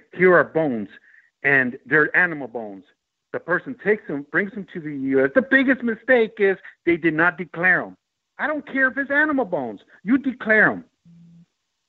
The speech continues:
And then, and then once they bring 'em over here and did the test, there were, there were still doubts that they were not gonna do tests, but they do the test,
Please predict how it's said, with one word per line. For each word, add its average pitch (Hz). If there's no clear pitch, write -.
And 175
then, 185
and 165
then 180
once 190
they 156
bring 190
'em 202
over 170
here 170
and 143
did 185
the 190
test, 196
there 185
were, 185
there 180
were 175
still 294
doubts 302
that 170
they 196
were 202
not 190
gonna 196
do 240
tests, 175
but 151
they 143
do 220
the 285
test, 196